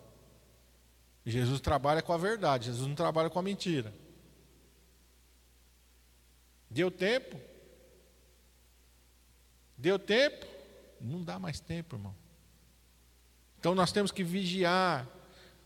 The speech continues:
nisso as vinte e quatro horas do nosso dia. Eu creio que Noé não descansou enquanto ele não viu aquela arca terminada.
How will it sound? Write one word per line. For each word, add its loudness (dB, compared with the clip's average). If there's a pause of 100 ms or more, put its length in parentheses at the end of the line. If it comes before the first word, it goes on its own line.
(360)
nisso 6 (360)
as 0
vinte -2
e -8
quatro 2
horas 2
do -8
nosso -6
dia. -8 (2250)
Eu -6
creio 0
que -4
Noé 2 (800)
não 2
descansou -2
enquanto -4
ele 0
não 0
viu 2
aquela -2
arca -4
terminada. -6